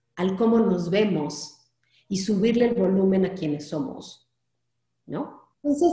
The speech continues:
eso es neutralidad corporal, realmente eso es, ¿sí? Engancharte, dejar de asociar, no sé si ya lo dije o no, pero dejar de asociar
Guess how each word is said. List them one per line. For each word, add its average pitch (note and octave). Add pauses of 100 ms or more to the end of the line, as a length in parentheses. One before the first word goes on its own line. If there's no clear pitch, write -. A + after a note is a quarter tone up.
(140)
eso F#4
es A#3+
neutralidad F3
corporal, D3 (160)
realmente D4+
eso D#4
es, F4 (600)
¿sí? -
Engancharte, B3+ (540)
dejar D4
de D#4+
asociar, C4+
no B3
sé B3+
si C4
ya B3
lo A3+
dije G#3+
o -
no, A3+
pero A3
dejar A#3
de C4+
asociar A3+